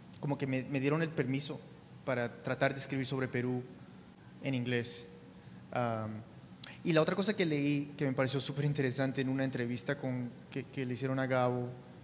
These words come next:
eh, que él decía que Faulkner era un escritor latinoamericano. Y,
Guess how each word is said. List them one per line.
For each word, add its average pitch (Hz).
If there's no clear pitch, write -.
eh, 127
que 135
él 135
decía 147
que 143
Faulkner 151
era 135
un 135
escritor 127
latinoamericano. 120
Y, 143